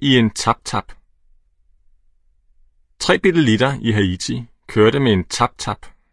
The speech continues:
en farverig taxa, der bruges til offentlig transport. Under deres to og en halv time lange tur forkyndte de budskabet om riget for andre passagerer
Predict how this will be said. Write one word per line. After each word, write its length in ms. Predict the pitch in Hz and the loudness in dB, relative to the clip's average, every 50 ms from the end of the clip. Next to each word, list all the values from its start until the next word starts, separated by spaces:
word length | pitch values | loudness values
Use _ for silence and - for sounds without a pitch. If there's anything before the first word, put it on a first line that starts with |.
| _ _ - | _ _ -12
en 120 | - 85 - | -10 -10 -6
farverig 440 | - - 95 113 131 131 110 - | 0 2 2 2 4 2 0 -2
taxa, 440 | - - 101 110 - - - 139 131 117 - _ - | -2 0 0 0 0 -2 -6 -6 -6 -6 -10 _ -14
der 60 | 110 | -12
bruges 300 | - - 101 104 127 - | -8 -4 -4 -4 -4 -4
til 160 | - - 160 - | -6 -6 -4 -2
offentlig 340 | - 90 - - 117 113 | -2 -4 -4 -4 -8 -8
transport. 560 | - - 110 104 - - 92 85 85 - - _ _ _ _ _ _ _ _ _ _ _ _ _ _ _ _ _ _ _ - | -6 -8 -10 -10 -10 -10 -12 -12 -12 -14 -20 _ _ _ _ _ _ _ _ _ _ _ _ _ _ _ _ _ _ _ -4
Under 220 | - 113 113 110 95 | 0 0 2 2 2
deres 200 | 95 90 - - | 2 0 -2 -4
to 200 | - 139 123 117 | -4 -4 -2 -2
og 60 | 120 | 0
en 80 | 110 | 0
halv 160 | 101 113 120 113 | 0 0 -2 -2
time 240 | - 117 110 110 | -2 0 0 0
lange 220 | 101 90 92 110 120 | 0 0 0 -2 -2
tur 380 | - - - 135 - - - _ _ _ _ _ _ | -4 -2 -4 -4 -4 -6 -10 _ _ _ _ _ _
forkyndte 440 | - - 127 - - 175 175 170 160 | -8 -8 -4 2 2 2 2 2 0
de 120 | 135 120 | -2 -4
budskabet 540 | - - 139 160 - - 147 139 - - 113 | 0 0 0 0 0 0 -2 -4 -2 -2 -4
om 100 | 95 90 | -4 -2
riget 380 | 85 92 98 113 139 - - - | -2 -2 -2 -2 -2 -4 -10 -10
for 120 | - - - | -2 0 0
andre 200 | 87 90 101 127 | 0 0 -2 -6
passagerer 680 | - - 92 - 92 - - 127 123 113 - 135 131 | -8 -10 -10 -10 -8 -6 -6 -4 -4 -4 -4 -6 -6